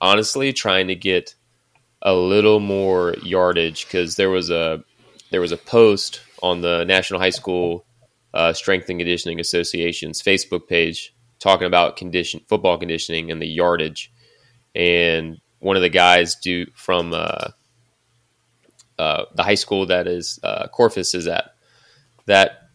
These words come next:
their new strength guy, he posted, uh, their sprint yardage, uh, chart,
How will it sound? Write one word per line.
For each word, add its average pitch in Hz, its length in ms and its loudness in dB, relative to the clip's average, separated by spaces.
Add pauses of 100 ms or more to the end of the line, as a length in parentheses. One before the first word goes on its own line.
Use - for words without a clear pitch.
(140)
their 101 280 4
new 101 240 -2
strength 92 360 -2
guy, 82 280 0 (260)
he - 260 -8 (180)
posted, 95 640 0
uh, 87 380 -4 (600)
their 87 680 0 (200)
sprint - 760 -2 (420)
yardage, 90 680 0
uh, 87 220 0
chart, 87 480 -4